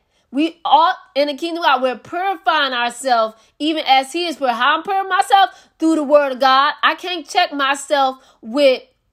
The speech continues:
uh, the saint next to me. I can't check myself with Facebook, social media. No, through the word of God. That's your mirror. Am I living a pure life? Not even,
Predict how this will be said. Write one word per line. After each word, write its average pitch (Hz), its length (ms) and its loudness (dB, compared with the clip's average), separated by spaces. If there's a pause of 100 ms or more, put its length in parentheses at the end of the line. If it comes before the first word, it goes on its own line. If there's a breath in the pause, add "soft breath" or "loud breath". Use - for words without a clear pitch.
uh, 247 280 4
the 226 140 -8
saint 262 400 -4
next 262 320 0
to 233 80 -14
me. 214 180 -8
I 269 140 -2
can't 302 340 -8
check 339 300 -2
myself 254 640 -2 (240 soft breath)
with 226 360 -2
Facebook, 269 680 -2
social 262 340 -4
media. 269 160 -10
No, 277 440 2 (260 soft breath)
through 392 280 2
the 415 100 0
word 320 360 0
of 247 100 -10
God. 185 480 -4
That's 339 380 0
your 320 160 0
mirror. 294 500 -2 (280 soft breath)
Am 370 320 0
I 339 220 2
living 311 300 -4
a 240 100 -4
pure 320 320 -4
life? 262 340 -2 (240 soft breath)
Not 349 300 0
even, 320 360 -6